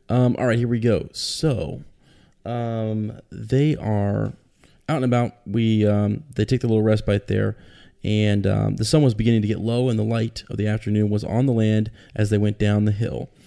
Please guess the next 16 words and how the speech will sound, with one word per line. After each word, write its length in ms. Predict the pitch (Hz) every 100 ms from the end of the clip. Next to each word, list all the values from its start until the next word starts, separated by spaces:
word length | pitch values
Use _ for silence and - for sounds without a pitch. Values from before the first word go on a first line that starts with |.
| - - -
So, 380 | - 113 110 -
um, 300 | 107 107 101
they're, 140 | 101
they're 180 | - 101
moving 240 | 117 120
along 300 | 110 110 110
here. 340 | 110 104 107 110 - - _ _
Um, 500 | 107 107 107 104 110 - - -
there 120 | 110
was 120 | 107
little 160 | 131 147
traffic 580 | - 120 117 117 - - - -
to 100 | 117
the 80 | 110
woody 360 | 107 104 101
end. 260 | 90 80